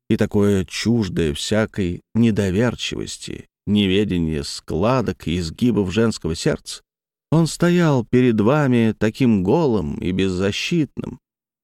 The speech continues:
когда не думал ни о каких осадах, что вы могли бы поместиться за одной из ваших извилистых дорожек и стрелять дяде Тобби прямо в сердце по десяти раз на день, если бы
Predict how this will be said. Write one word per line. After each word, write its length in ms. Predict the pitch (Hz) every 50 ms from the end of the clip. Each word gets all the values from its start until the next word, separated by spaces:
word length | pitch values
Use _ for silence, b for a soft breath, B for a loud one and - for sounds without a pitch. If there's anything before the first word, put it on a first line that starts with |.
| _ _ _ _
когда 280 | - 120 110 107 131 131
не 160 | 120 123 123
думал 460 | 113 104 113 113 107 104 107 101 95 -
ни 140 | 113 101 98
о 100 | 107 104
каких 480 | - 104 98 - - 104 95 - - - _
осадах, 680 | 98 101 - - - - 104 113 95 98 98 - - - _ _ _ _ _ _ _ _ _ _ _ _ _ _ _
что 240 | - - - 143 147
вы 80 | 151 147
могли 320 | 143 135 127 127 139 139
бы 160 | 127 135 127
поместиться 1120 | - - 127 127 123 113 - - - - 131 123 107 - - - 120 113 110 104 101 110 131 - _ _ _ -
за 260 | 98 98 110 101 98
одной 340 | 95 98 98 98 104 104 82
из 220 | - - 95 87
ваших 480 | 92 92 95 101 90 - - 87 - - - -
извилистых 680 | 104 101 85 85 87 87 80 82 - - - 90 80 78
дорожек 720 | 71 80 82 90 120 127 113 - - _ _ - - - _ _ _ _ _ _
и 100 | - 139
стрелять 580 | 139 - - 147 151 156 160 190 196 175 - -
дяде 380 | - 98 120 151 139 117 123 113 - _
Тобби 320 | - 156 147 117 104 117
прямо 360 | 107 - 104 113 117 104 104 98
в 60 | -
сердце 500 | - - 175 175 175 - - - 147 139
по 160 | - - 143
десяти 540 | 127 120 127 123 - 120 110 - - - 107
раз 380 | 104 104 87 85 - - -
на 320 | - 95 95 92 87 87 82
день, 260 | 73 85 95 92 80 - _ _ _ _ _ _ _ _ _ _ -
если 420 | 90 92 101 101 98 - - 104
бы 380 | 101 98 104 101 101 101 95 95